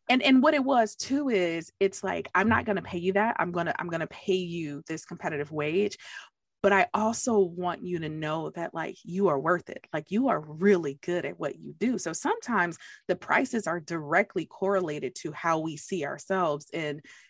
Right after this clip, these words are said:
and our, the value we put on ourselves and our work. And other people sometimes have this outside vision where they can really start not just to hype us up, but to genuinely say,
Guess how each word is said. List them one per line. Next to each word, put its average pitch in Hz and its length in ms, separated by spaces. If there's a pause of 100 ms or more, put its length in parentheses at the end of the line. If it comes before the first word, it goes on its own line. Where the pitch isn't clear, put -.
and 170 120
our, 151 180
the 170 140
value 170 540
we 190 200
put 180 240
on 156 140
ourselves 143 480
and 151 100
our 147 180
work. 165 400 (100)
And 160 360
other 339 300
people 202 340
sometimes 170 540
have 180 260
this 160 220
outside 170 460
vision 180 280
where 160 100
they 175 180
can 214 200
really 196 280
start 180 340 (300)
not 254 280
just 208 300
to 147 60
hype 196 320
us 160 140
up, 202 180
but 180 140
to 190 80
genuinely 185 640
say, 254 400